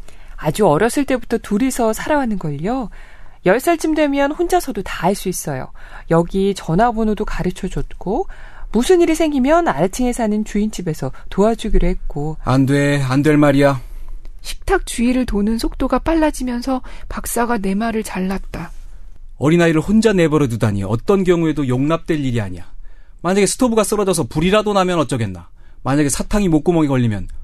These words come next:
Speaker 2: 누가 구해주나. 아, 생각만 해도 끔찍하군. 나는 못 참겠어. 그만 돌아가게. 엄마는 자기 자식을 위해서 밥을 지어야 하는 거야. 자, 어서 지금 당장 돌아가.
Speaker 3: 박사가 내 팔을 잡고 현관으로 끌고 가려고 했다.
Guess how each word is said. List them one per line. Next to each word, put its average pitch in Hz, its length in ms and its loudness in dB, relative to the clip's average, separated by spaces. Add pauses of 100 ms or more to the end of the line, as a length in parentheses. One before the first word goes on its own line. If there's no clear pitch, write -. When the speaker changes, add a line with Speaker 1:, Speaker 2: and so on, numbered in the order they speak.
(120)
Speaker 2:
누가 202 220 2
구해주나. 113 460 0 (880)
아, 113 280 0
생각만 156 380 0
해도 117 120 -2
끔찍하군. 110 560 -4
나는 151 220 2
못 147 100 2
참겠어. 131 500 -2
그만 165 200 -2
돌아가게. 165 480 2 (320)
엄마는 170 320 2
자기 156 240 0
자식을 185 340 2
위해서 170 200 2
밥을 175 380 0
지어야 170 300 4
하는 139 140 -2
거야. 101 280 -4
자, 131 240 2
어서 139 280 2 (280)
지금 180 200 -2
당장 196 320 2
돌아가. 127 360 2 (580)
Speaker 3:
박사가 247 560 -2
내 214 160 -2
팔을 381 320 4
잡고 269 400 -2
현관으로 381 480 0
끌고 381 340 4
가려고 220 320 -4
했다. - 320 -10